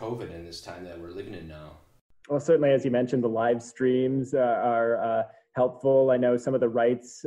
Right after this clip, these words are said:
Speaker 2: uh, licensing companies have now released some plays that you can live stream, sort of adapting to that, understanding that, uh, community theaters, uh,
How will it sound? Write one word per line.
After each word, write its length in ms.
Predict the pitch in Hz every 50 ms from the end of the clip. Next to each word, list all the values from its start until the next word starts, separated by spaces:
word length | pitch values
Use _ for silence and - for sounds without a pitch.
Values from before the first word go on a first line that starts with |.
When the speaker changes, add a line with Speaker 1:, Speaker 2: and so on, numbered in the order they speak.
| 117 135
Speaker 2:
uh, 100 | 131 120
licensing 840 | 120 123 127 135 - 147 139 135 - 139 135 135 135 139 135 - - _ _ _ _ _ -
companies 420 | 147 139 - 139 139 139 131 -
have 240 | 139 123 120 113 120
now 160 | 127 123 123
released 580 | 117 120 120 120 131 165 190 185 - - - -
some 540 | - 180 165 165 165 160 160 160 143 147 -
plays 240 | - 156 151 160 160 160
that 160 | 143 135 -
you 60 | 127 - _ _
can 340 | - 151 160 170 175 170 160
live 300 | 143 139 139 135 135 127
stream, 480 | - - _ 135 135 135 139 143 156 147
sort 280 | - - 131 127 127
of 80 | 120 135
adapting 500 | 120 107 127 120 131 - - 135 127 120
to 80 | 123 113
that, 340 | 107 117 113 120 135 139 107 - 139
understanding 540 | 131 127 123 - - 131 127 127 127 127
that, 200 | 120 120 117 110 - _ _ _ _ _ - 120
uh, 40 | 113 -
community 360 | 127 131 127 123 120 127 123
theaters, 680 | - 131 123 123 123 120 120 120 117 - - - - -
uh, 260 | 135 120 123 120 117